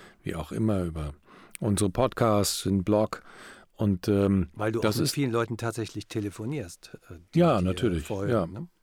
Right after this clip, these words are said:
Speaker 1: Ja,
Speaker 2: Mhm,
Speaker 1: klar.
Speaker 2: genau. Mhm.
Speaker 1: Und, ähm, jetzt so unsere Kunden aus Beratung, Coaching oder auch Sprecherkunden, für die ich, äh, Dinge spreche,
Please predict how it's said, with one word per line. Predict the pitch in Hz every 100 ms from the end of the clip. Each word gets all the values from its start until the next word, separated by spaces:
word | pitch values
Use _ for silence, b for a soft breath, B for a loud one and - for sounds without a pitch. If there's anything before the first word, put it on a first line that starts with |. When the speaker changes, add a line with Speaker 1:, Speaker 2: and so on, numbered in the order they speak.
| -
Speaker 1:
Ja, | 113 110 -
Speaker 2:
Mhm, | -
Speaker 1:
klar. | - 98 -
Speaker 2:
genau. | 104 87 B B B
Mhm. | 98 101
Speaker 1:
Und, | 104 - - - _ -
ähm, | 117 101 98 92 87 90 _ -
jetzt | 98 92
so | 101 98
unsere | 95 92 92 92 87 73 B B B B -
Kunden | - 117 110 117 113 110 95 _ _ - -
aus | 95 92 87 -
Beratung, | 101 87 92 98 110 101 92
Coaching | 95 92 - 101 101
oder | 98 92
auch | 98 85 - -
Sprecherkunden, | - - 110 117 104 110 107 101 101 95
für | 95
die | 87 90
ich, | 85 -
äh, | 90 87
Dinge | 90 92 87
spreche, | - 98 95 120